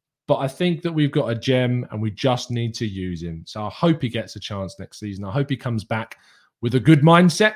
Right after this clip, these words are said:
which is gonna be a challenge for him because of the situation that he's been dealt. But yeah,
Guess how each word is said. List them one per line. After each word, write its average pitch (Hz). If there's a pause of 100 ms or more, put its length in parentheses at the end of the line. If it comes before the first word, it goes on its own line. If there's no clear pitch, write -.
(120)
which 131
is 117
gonna 139
be 123
a 120
challenge 185
for 185
him 180
because 147
of 104
the 110
situation 120
that 117
he's 113
been 107
dealt. 160 (540)
But 147 (520)
yeah, 104